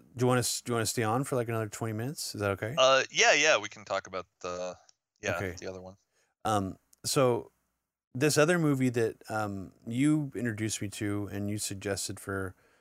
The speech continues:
Speaker 1: this Halloween special, um, was a movie called Death Dream, uh, from nineteen seventy-four, and I guess this also has an alternate title called Dead of Night. Um,
Speaker 2: Right.
Speaker 1: and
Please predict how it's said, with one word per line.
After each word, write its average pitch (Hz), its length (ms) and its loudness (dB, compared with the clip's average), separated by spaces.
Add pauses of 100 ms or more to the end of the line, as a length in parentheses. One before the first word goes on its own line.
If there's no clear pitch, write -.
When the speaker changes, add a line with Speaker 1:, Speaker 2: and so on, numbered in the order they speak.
(360)
Speaker 1:
this - 140 -4
Halloween 107 380 0
special, 95 680 -2
um, 92 480 -8 (180)
was 110 120 -4
a 110 80 -2
movie 113 300 0
called 104 460 -2 (240)
Death 110 280 4
Dream, 95 440 -6 (640)
uh, 101 140 -2
from 101 180 -4
nineteen 104 320 0
seventy-four, 98 720 -2
and 95 400 -6
I 104 80 -6
guess 120 220 0
this 104 160 -4
also 107 280 0
has 104 140 0
an 95 100 -6
alternate 98 460 -6
title 98 340 -4
called 92 340 -8
Dead 104 180 4
of 95 120 -2
Night. 95 520 -6 (640)
Um, 90 240 -2
Speaker 2:
Right. 85 160 -4 (600)
Speaker 1:
and 95 440 -2